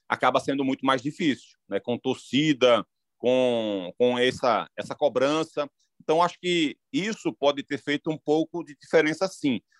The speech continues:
Mas não é só a expressão, o peso da camisa que faz a diferença, não. Como não, não foi, pelo menos ainda não foi, contra o Tocantinópolis. Se fosse só o peso da camisa,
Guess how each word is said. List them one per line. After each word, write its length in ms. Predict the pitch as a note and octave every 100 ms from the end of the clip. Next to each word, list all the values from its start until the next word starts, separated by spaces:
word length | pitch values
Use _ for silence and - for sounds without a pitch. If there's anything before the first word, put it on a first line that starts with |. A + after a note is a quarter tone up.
| _ _
Mas 160 | - F3+
não 140 | F3+
é 80 | F3
só 240 | F3 D3+ D#3+
a 40 |
expressão, 520 | D#3 - D3+ - C3+
o 60 | C#3+
peso 320 | C#3 C3+ C3
da 80 | C3
camisa 440 | - A#2 B2 B2
que 140 | - C3
faz 180 | B2+
a 60 | C3
diferença, 420 | - C#3 C3+ -
não. 140 | C3+ C#3+
Como 260 | G3+ A3
não, 240 | B3 C#4+ -
não 140 | G3 G#3
foi, 360 | - F#3 G#3+ - _ _ _ _ _ _ -
pelo 180 | D#3+ D3
menos 220 | D3+ C#3+
ainda 420 | D#3 D3+ F#3+ G3+
não 120 | E3
foi, 300 | D3 C#3+ E3
contra 380 | - F3 D#3+ G3
o 80 | D#3
Tocantinópolis. 840 | F#3+ G#3 - - - - E3 - _ _ _ _
Se 120 | -
fosse 280 | A#2 C3+ C#3+
só 160 | D3
o 40 | C#3+
peso 240 | - D3
da 120 | B2+
camisa, 440 | D3 D#3+ B2+ G#2+